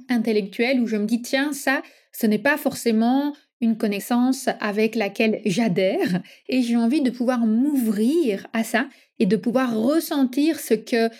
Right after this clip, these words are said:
ces différentes formes de croyances, ces différentes approches parfois culturelles ou stratégiques font en moi et induisent sur moi, notamment sur mon système nerveux.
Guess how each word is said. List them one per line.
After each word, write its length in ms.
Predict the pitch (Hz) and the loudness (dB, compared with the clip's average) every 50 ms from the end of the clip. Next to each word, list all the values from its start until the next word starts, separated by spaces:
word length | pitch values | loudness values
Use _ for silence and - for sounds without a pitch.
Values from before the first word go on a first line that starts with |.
| - _ | -18 _
ces 380 | _ - - 233 220 180 180 180 - | _ -8 -4 -4 -2 -2 -2 -6 -6
différentes 720 | 208 196 196 220 269 285 277 - 269 - 247 254 240 233 233 | -6 -4 0 0 0 0 0 -2 -2 0 0 0 0 0 -2
formes 520 | - - - - 311 302 277 269 240 220 | -4 -10 -2 0 0 0 2 2 0 2
de 100 | 196 208 | 2 0
croyances, 720 | 202 202 - - - 214 202 190 180 190 247 311 349 339 - | -2 -2 -6 -4 -2 0 0 0 0 0 0 -2 -2 -4 -2
ces 120 | - 226 | -2 -2
différentes 640 | 185 196 226 226 240 240 220 214 202 202 190 185 247 | -2 0 -2 -4 -4 -6 -6 -6 -6 -6 -4 -2 -2
approches 540 | 247 247 247 - - 240 240 247 240 - | -2 -2 -4 -4 -2 0 0 0 0 -2
parfois 400 | - 196 185 - - - 226 214 214 - - - _ _ | -6 -8 -8 -6 -2 -2 -2 -2 -2 -6 -16 -20 _ _
culturelles 600 | - - 254 226 240 - 254 233 220 226 226 214 | -4 -2 -2 -2 0 -2 -2 0 2 2 2 2
ou 40 | 190 | 0
stratégiques 720 | 180 185 - - 233 226 233 220 202 185 262 294 285 - - _ _ _ | -2 -4 -4 -4 -2 0 0 -2 0 2 0 0 -2 -6 -14 _ _ _
font 380 | - - - - 294 320 311 302 - | -18 -10 -4 -2 0 0 -2 -2 -2
en 120 | 254 233 | 0 2
moi 340 | 226 220 220 226 254 302 320 - - - | 2 2 2 2 0 -2 -4 -10 -4 -2
et 280 | 233 233 247 254 - - - _ _ _ _ _ _ _ _ | 0 0 0 -2 -4 -10 -20 _ _ _ _ _ _ _ _
induisent 800 | - 277 277 269 226 240 247 262 269 285 311 311 302 - - - _ | -2 0 0 2 0 2 2 2 2 2 0 -2 -2 -6 -12 -16 _
sur 340 | - - - - 302 269 247 | -14 -8 -2 0 0 2 2
moi, 320 | 240 233 240 262 349 - - _ | 2 2 2 0 -2 -6 -8 _
notamment 560 | 240 247 285 285 285 - 233 226 240 262 277 | -2 0 0 0 0 0 0 2 2 2 0
sur 300 | 269 - - - 302 285 | -2 -4 -2 -2 -2 0
mon 160 | 269 240 240 226 | 2 0 0 0
système 400 | 233 240 220 233 - 226 220 214 | 0 -2 -4 -2 -2 -2 0 0
nerveux. 360 | 202 196 190 175 170 175 | -2 -2 -4 -4 -6 -8